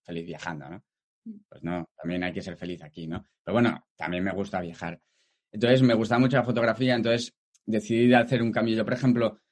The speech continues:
Speaker 1: cuando hago viajes, una cosa, una de las cosas que me gusta hacer mucho es publicar una foto de retratos del sitio donde he estado. Entonces, lo primero, lo, lo primero que hago es publicar los retratos de la gente, ¿no?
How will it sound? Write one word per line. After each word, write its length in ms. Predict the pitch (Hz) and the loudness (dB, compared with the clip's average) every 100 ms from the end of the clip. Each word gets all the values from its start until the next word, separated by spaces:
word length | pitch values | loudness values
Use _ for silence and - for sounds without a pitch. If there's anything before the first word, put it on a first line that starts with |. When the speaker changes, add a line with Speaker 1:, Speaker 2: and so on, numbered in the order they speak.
| _ | _
Speaker 1:
cuando 340 | - 110 110 104 | 0 4 6 6
hago 240 | 110 127 | 6 4
viajes, 800 | 117 127 123 123 123 147 - - _ | 4 2 2 -2 -2 -2 -8 -20 _
una 220 | - 120 120 | -4 -2 -2
cosa, 240 | 127 131 | -2 0
una 120 | 117 | 2
de 60 | 120 | 2
las 120 | 120 | 0
cosas 200 | 127 117 | -2 -2
que 60 | 113 | -2
me 80 | 104 | 0
gusta 180 | 104 | -2
hacer 180 | 110 110 | -4 -2
mucho 340 | 117 120 127 117 | 0 0 -2 -4
es 240 | 113 104 | -4 -6
publicar 360 | 113 104 104 107 | -4 0 2 0
una 140 | 110 | 0
foto 200 | 107 104 | -4 -2
de 80 | 107 | 0
retratos 640 | 101 101 107 107 113 131 - | -2 -2 -2 -2 -4 -6 -8
del 140 | 98 | -8
sitio 240 | - - 104 | -6 -2 0
donde 180 | 101 | 0
he 20 | 87 | -2
estado. 360 | - 82 - _ _ _ _ | -6 -6 -8 _ _ _ _
Entonces, 160 | 123 123 | -2 0
lo 100 | 113 | 2
primero, 420 | 110 113 120 104 | 4 4 4 0
lo, 200 | 90 104 | 0 0
lo 180 | 101 101 | 2 2
primero 320 | 104 107 113 | 0 0 0
que 120 | 110 104 | 0 2
hago 320 | 120 127 135 | 2 2 2
es 360 | 107 113 - _ _ _ | 0 -4 -10 _ _ _
publicar 360 | 107 104 104 104 | -2 0 2 2
los 100 | 107 | 0
retratos 380 | 104 101 92 98 | -2 -4 -6 -4
de 80 | 92 | -6
la 80 | |
gente, 280 | - 90 85 | -6 -6 -6
¿no? 160 | 87 | -8